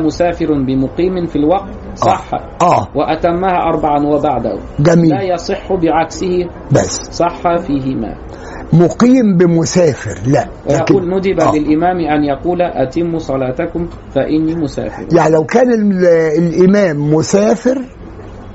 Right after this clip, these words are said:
Speaker 2: وصلى وراءه مقيم، لابد أن ينبهه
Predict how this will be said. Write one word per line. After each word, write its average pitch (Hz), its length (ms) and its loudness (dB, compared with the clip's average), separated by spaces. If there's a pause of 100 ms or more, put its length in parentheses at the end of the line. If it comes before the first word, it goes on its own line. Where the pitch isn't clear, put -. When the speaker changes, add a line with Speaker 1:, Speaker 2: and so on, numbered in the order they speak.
(280)
Speaker 2:
وصلى 190 480 4
وراءه 160 720 2
مقيم، 160 580 2
لابد 170 420 2
أن 170 200 4
ينبهه 175 1000 2